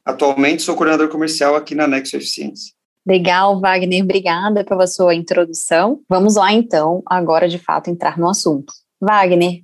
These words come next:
Speaker 2: quais são as medidas práticas que uma empresa pode adotar para que se torne mais eficiente no consumo de energia?
Speaker 1: Bom, em primeiro lugar, eu indicarei a implantação da cultura de eficiência energética no cotidiano da empresa.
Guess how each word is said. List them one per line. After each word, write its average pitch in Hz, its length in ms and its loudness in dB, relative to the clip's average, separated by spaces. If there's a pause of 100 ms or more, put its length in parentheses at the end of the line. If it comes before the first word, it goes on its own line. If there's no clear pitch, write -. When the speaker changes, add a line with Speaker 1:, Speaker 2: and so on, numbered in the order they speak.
(100)
Speaker 2:
quais 349 320 0
são 269 180 0
as 240 100 -2
medidas 185 480 -2
práticas 160 800 -2
que 190 140 0
uma 214 180 4
empresa 170 540 2
pode 170 320 0
adotar 165 560 0 (100)
para 208 200 2
que 226 160 -12
se 254 200 -8 (160)
torne 220 500 2
mais 269 420 0
eficiente 247 840 -2
no 214 140 2
consumo 214 640 2
de 226 80 2
energia? 165 560 0 (400)
Speaker 1:
Bom, 147 180 4
em 156 120 0
primeiro 202 340 2
lugar, 156 540 0 (160)
eu 151 100 0
indicarei 165 440 -2
a 180 40 0
implantação 170 600 -2
da 185 120 0
cultura 165 520 -4
de 170 80 -4
eficiência 156 380 -4
energética 151 520 -4
no 151 80 -4
cotidiano 143 540 -6
da 147 100 0
empresa. - 380 -10